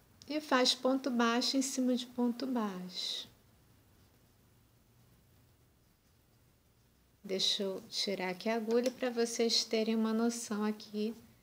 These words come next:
da primeira folha. Bonita, né? Então, eu vou, vamos fazer mais uma aqui, né?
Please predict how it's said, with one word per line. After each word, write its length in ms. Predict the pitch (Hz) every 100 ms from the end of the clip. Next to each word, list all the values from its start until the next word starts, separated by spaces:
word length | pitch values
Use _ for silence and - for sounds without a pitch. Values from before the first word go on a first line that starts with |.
| _ -
da 160 | 214 214
primeira 500 | 214 226 220 208 226
folha. 560 | - - 220 170 180 185 - - _ _ _ _ _ _ _ _ _ _ _ _ _ _ -
Bonita, 500 | 208 214 202 202 214
né? 260 | 226 269 - - - - _ _ _ _ _ -
Então, 200 | 220 254
eu 80 |
vou, 120 | 254 262 - -
vamos 380 | - 226 240 240
fazer 300 | 247 240 233
mais 380 | 233 247 240 208
uma 240 | - 175
aqui, 240 | 180 - -
né? 360 | 175 226 247